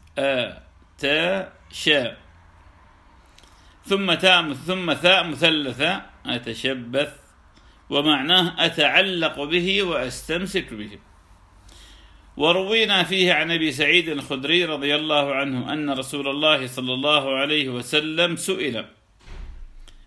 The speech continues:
"أي العباد أفضل درجة عند الله تعالى يوم القيامة؟"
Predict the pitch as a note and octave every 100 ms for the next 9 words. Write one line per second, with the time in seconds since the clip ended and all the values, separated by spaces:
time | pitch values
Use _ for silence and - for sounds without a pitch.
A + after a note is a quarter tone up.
0 | - - E3+ G#3+ G#3+ F#3+ E3+ D3+ C3+ D3
1 | E3 D#3+ C#3+ D#3 F#3+ - _ - G#3 E3+
2 | E3+ F3+ F3+ E3+ D#3+ E3 G3 F#3+ F#3 F3+
3 | D3+ D#3+ D#3+ D3 D#3 F3+ E3+ D#3 D3+ D3
4 | F3+ F#3 F#3 G3+ G3 - _ C#3+ E3 G3
5 | E3+ D3 B2+ A2+ G#2